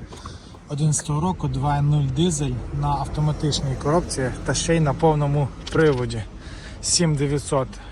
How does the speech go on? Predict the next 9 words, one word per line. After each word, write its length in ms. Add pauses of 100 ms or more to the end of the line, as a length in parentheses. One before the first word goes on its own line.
(140)
її 360
ціна. 420 (720)
Трішки 420 (760)
заглянемо 580 (880)
всерединку. 720 (1700)
Ось 60
такого 300
плану 400
салон. 460